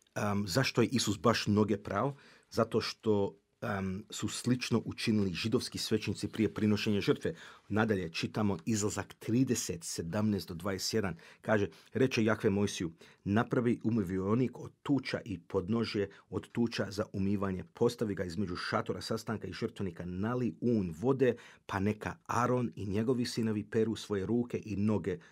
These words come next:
vodom iz njega.” Dakle, evo, neću čitati dalje. Dakle, mi vidimo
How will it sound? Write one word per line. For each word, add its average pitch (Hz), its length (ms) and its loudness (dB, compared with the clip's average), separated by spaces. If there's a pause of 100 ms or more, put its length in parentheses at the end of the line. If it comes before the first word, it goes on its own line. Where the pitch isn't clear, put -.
(140)
vodom 95 480 -2 (100)
iz 92 240 -6
njega.” 85 300 -4 (880)
Dakle, 98 380 -2 (320)
evo, 87 260 -6 (240)
neću 98 260 -4
čitati 104 300 -4
dalje. 107 200 2
Dakle, 107 340 0
mi 175 120 4
vidimo 175 340 0